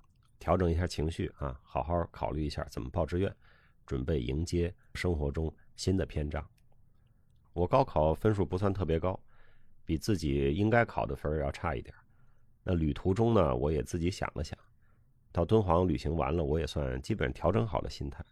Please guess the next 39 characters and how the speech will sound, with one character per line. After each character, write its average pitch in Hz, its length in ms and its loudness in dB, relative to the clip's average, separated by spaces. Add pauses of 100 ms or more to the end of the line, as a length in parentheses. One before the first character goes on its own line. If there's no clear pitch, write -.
啊， 65 140 -8
我 67 140 -4
做 117 180 2
好 - 160 -2
了 58 80 -4
去 - 180 -2
第 85 140 0
二 82 100 4
志 87 140 0
愿 78 140 0
的 65 80 -2
准 - 180 -8
备 76 100 -6
了。 - 80 -8 (840)
但 101 120 0
是 95 100 4
结 90 200 4
果 87 160 4
呢， 73 100 2 (400)
我 - 100 -10
还 80 120 -2
算 85 160 2
走 62 180 0
运 87 160 -2 (200)
啊， 67 240 -10
我 71 100 -6
最 87 160 0
终 92 180 0
比 62 140 -4
录 90 180 -2
取 - 160 -6
线 90 300 -2 (280)
高 107 160 6
了 98 100 6
那 71 60 0
么 64 100 -2
几 - 160 -10
分 - 140 -12
儿。 - 60 -20